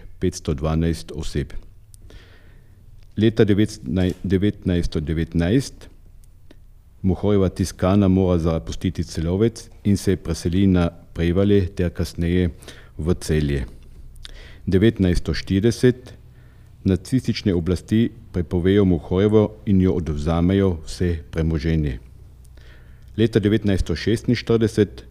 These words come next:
ustanovi se prvi povojni oddelek celovške Mohorjeve. V letu devetnajststo enainpetdeset v Mohorjem domu spet začne delovati tiskarna.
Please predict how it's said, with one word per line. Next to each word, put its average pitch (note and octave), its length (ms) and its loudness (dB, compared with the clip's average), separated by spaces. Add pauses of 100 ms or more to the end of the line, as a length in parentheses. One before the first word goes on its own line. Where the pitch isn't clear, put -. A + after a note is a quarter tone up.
(580)
ustanovi F#2+ 480 4
se G#2+ 160 2
prvi G2+ 460 0 (140)
povojni F#2+ 440 4
oddelek F2 680 -2
celovške E2+ 520 -4
Mohorjeve. D#2 640 0 (1500)
V F#2+ 100 4
letu G#2+ 300 4
devetnajststo F#2+ 580 2
enainpetdeset A#2 760 0 (180)
v F2+ 100 2
Mohorjem G2+ 400 2
domu G2 260 4
spet - 340 -2
začne E2+ 480 0
delovati D#2+ 540 -2
tiskarna. D2+ 720 -2